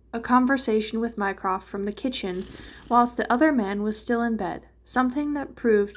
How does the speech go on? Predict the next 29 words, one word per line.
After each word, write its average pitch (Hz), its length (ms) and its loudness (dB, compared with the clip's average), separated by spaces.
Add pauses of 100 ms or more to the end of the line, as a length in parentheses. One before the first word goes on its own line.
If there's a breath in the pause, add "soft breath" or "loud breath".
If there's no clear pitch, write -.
(120)
useful 214 680 0
on 226 160 -2
the 240 100 4
difficult 294 440 -2
days 208 480 -2
when 233 200 0
Mycroft 262 540 0
got - 240 -2
stuck 226 300 -4
in 254 60 -4
a 262 80 -4
rut 180 320 -2 (100)
and 214 120 -2
had 233 280 4
to 247 80 -4
instruct 233 520 -6
Greg 185 380 -4 (420 loud breath)
on 269 120 -2
how 277 240 4
to 311 140 0
make 240 200 0
something 214 420 -2
he 220 200 -4
felt 185 360 -2
up 196 180 -8
to - 160 -10
eating. 196 380 -2 (760 soft breath)
"No 320 180 4
thanks, 208 420 -2